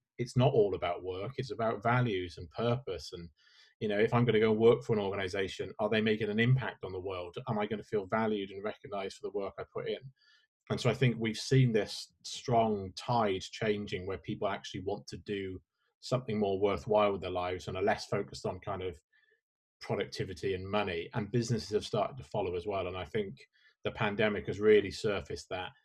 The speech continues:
there is a huge appetite for people now to put people over profits. And the research that backs that up shows actually when you do that, you start to just generate the money anyway. So, um, I think that's been a, a, um,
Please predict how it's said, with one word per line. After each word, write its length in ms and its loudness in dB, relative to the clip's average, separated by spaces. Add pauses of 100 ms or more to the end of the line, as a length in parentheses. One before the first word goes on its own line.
(300)
there 140 2
is 100 0
a 60 0
huge 520 2
appetite 580 -2
for 100 -8
people 380 -8
now 340 -4 (520)
to 80 -8
put 220 -4 (380)
people 260 2
over 160 0
profits. 680 -2 (400)
And 380 -2 (220)
the 120 0
research 560 0
that 140 -6
backs 240 -4
that 120 -2
up 120 -2
shows 280 -2
actually 300 -4
when 120 -4
you 100 -8
do 280 -2
that, 300 -8
you 120 -10
start 440 -4
to 80 -12 (200)
just 200 -2
generate 300 0
the 60 -12
money 240 -6
anyway. 400 -8
So, 280 -8 (540)
um, 320 -2 (140)
I 40 0
think 240 0
that's 240 0
been 220 0
a, 200 -4 (120)
a, 280 -6
um, 220 -6